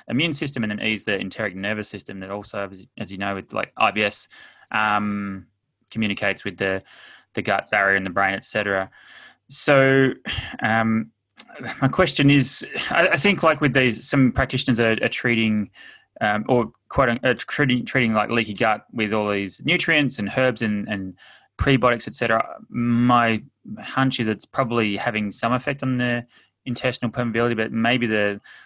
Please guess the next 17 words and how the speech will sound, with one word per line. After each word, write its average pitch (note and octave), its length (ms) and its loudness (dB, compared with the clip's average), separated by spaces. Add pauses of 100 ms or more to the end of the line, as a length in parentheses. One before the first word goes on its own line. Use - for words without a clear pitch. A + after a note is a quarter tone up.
(140)
the A2+ 60 -8
therapeutic A#2 520 -2
benefits G#2 400 -4
are, G#2 140 -2
are G#2 180 -2
because G2 480 -8
these G2 420 -8 (140)
agents G2+ 480 -4
are G2 100 -4
anti-inflammatory G2 720 -6
and F#2+ 80 -12
help G#2 200 -8
the G2+ 80 -12
microbiome, G2 640 -6
et - 100 -18
cetera. F#2+ 520 -8 (720)
So, C3 720 4